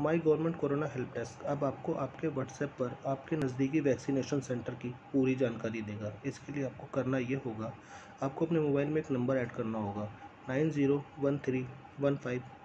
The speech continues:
वन फ़ाइव वन फ़ाइव। इस नंबर को ऐड करने के बाद आपको अपने WhatsApp पर जाना होगा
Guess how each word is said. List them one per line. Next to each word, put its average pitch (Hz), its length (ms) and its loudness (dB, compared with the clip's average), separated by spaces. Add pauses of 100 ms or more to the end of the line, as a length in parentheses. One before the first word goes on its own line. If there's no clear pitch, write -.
(120)
वन 143 100 4
फ़ाइव 131 260 -2 (260)
वन 127 160 2
फ़ाइव। 110 280 -4 (640)
इस 165 140 0
नंबर 151 200 6
को 151 180 6
ऐड 143 160 6
करने 135 240 0
के 135 80 2
बाद 120 260 0
आपको 131 280 0
अपने 160 180 4
WhatsApp 131 380 -2
पर 143 80 4
जाना 123 260 0
होगा 120 320 -2